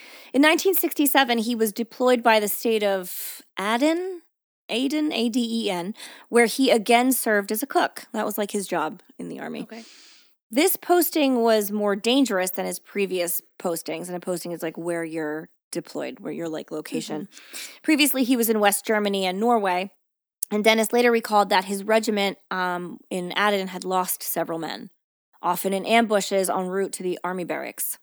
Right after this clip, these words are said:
Speaker 1: So he's in, like, a scary place now. Dennis himself was kidnapped by a taxi driver who beat him unconscious and placed him in the trunk of his car. Upon being dragged out of the trunk of the taxi,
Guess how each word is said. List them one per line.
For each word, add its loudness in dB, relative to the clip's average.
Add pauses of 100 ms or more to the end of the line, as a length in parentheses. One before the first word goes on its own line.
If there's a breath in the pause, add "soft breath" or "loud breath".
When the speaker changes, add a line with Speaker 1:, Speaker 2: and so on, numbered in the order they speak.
(160)
Speaker 1:
So -2
he's 4
in, 2
like, 2
a 0
scary -2
place -8
now. -12 (800 loud breath)
Dennis 6
himself 4
was 2
kidnapped 0
by 0
a 0
taxi -4
driver -6 (300 soft breath)
who 2
beat 2
him 2
unconscious -2 (240 loud breath)
and -4
placed -2
him -2
in 2
the 0
trunk -2
of -6
his -4
car. -6 (600 loud breath)
Upon 2
being 2
dragged 2 (100)
out 2
of 2
the 0
trunk -6
of -8
the -6
taxi, -6